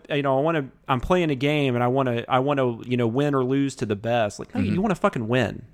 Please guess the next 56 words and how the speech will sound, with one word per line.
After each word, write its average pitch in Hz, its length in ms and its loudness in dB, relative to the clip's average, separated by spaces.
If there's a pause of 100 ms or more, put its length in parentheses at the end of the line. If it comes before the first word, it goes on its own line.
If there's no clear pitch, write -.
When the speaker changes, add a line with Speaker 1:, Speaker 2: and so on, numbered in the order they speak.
Speaker 1:
man. 123 220 0
Speaker 2:
Yeah, 151 60 4
Speaker 1:
I - 20 2
Speaker 2:
if 156 60 2
Speaker 1:
mean, 175 60 4
Speaker 2:
you're 156 140 2
playing 190 220 2
a 208 40 -4
game, 233 300 -2
play 196 180 0
to 359 60 -2
win, 240 220 2
Speaker 1:
like, 339 120 4
you're 226 120 4
not 269 120 4
Speaker 2:
you 185 60 0
know? 196 80 4
<laughs> 180 60 -2
Speaker 1:
cheating. 190 500 2
Speaker 2:
Yeah. 247 260 0
Speaker 1:
I 180 60 4
mean, 196 160 0
you're 214 80 0
not 247 160 0
cheating 226 420 0
by 175 140 4
picking 160 380 0
Keith. 214 400 -2
You're 170 100 8
pick-, 190 320 -2
if 170 140 0
you're 214 80 2
Speaker 2:
Those 196 80 2
Speaker 1:
picking 208 240 -2
Keith 170 80 2
Speaker 2:
first 196 180 2
Speaker 1:
because 170 220 2
Speaker 2:
few 165 100 4
Speaker 1:
you 160 80 0
Speaker 2:
in-, - 60 4
Speaker 1:
know 160 60 4
you 156 180 0
can 131 160 -2
beat 143 200 0
him. 123 140 0
Speaker 2:
oh, 120 200 0
those 147 200 0
first - 260 -2
few 165 140 -2
seasons 120 540 0
were 92 80 -4
so 139 400 2
interesting 113 500 0
Speaker 1:
Oh, 92 60 2
Speaker 2:
like - 140 4
Speaker 1:
yeah. 311 80 0